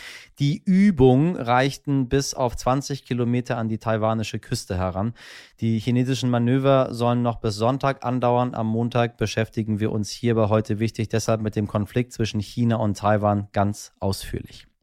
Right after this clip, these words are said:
Im Berliner Bezirk Grunewald ist gestern ein Großbrand auf dem Sprengplatz ausgebrochen. Das große Problem, dort lagern rund fünfundzwanzig Tonnen Weltkriegsmunition und illegales Feuerwerk, welches die Polizei beschlagnahmt hatte.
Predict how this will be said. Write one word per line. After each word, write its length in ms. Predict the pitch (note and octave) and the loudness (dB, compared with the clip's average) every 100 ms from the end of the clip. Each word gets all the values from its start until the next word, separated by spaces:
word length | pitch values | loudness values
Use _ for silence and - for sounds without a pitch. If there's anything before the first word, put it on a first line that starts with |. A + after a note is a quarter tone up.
| _ _ _ _ _ | _ _ _ _ _
Im 140 | D#3+ D3 | 2 4
Berliner 320 | D3+ F#3 F#3 | 6 6 4
Bezirk 480 | D#3+ - E3+ E3 - | 2 2 2 0 -2
Grunewald 560 | C#3 G3 G3+ F#3+ F#3+ | 0 2 4 4 4
ist 220 | F#3 D3 - | 2 -4 0
gestern 360 | D#3+ - D#3+ | 0 0 0
ein 160 | C3+ C3 | 0 0
Großbrand 760 | B2 D3+ - - D#3+ F#3 - B2+ | 0 0 -2 -2 0 0 -2 0
auf 240 | C3+ B2 | 0 0
dem 240 | - B2 | 0 0
Sprengplatz 640 | B2 - C3+ F3+ - A#2+ - | 0 -2 0 0 2 0 0
ausgebrochen. 720 | A#2+ A2 - G#2+ G#2+ G2+ C#3 | -2 -2 -4 -2 0 0 0
Das 140 | C3+ - | -2 -2
große 300 | C3+ C3+ C3 | -4 -2 -4
Problem, 560 | B2 A#2+ D#3 D#3 E3+ | -4 -2 0 2 2
dort 260 | C3 B2+ - | 0 0 2
lagern 400 | B2 C#3 C3+ B2+ | 4 4 2 0
rund 280 | A2+ C#3+ - | 0 -2 -2
fünfundzwanzig 920 | E3 G3 F3+ F#3 - D3+ C#3+ C#3 - | -4 -2 -2 -4 -2 -2 -2 -8 -2
Tonnen 260 | C#3 C3 | 0 2
Weltkriegsmunition 1120 | B2 E3 - F#3 C#3+ A#2 G#2+ G2+ - G#2+ A#2 C3 | 2 2 0 -4 -4 -2 -2 -2 -4 0 0 -2
und 120 | A2+ | -2
illegales 480 | C3 A#2+ A#2 A2 - | 0 2 2 0 -2
Feuerwerk, 520 | C#3+ C#3 G2 G#2 A2 | 0 2 2 0 0
welches 260 | G2+ G#2 | -4 -6
die 100 | - | -6
Polizei 440 | - G#2+ G2 C#3+ E3 | -4 -4 0 0 0
beschlagnahmt 600 | A2+ - F#2+ - F#2 F#2 | 0 0 -2 -2 -4 -2
hatte. 260 | F#2 B2+ | -2 -2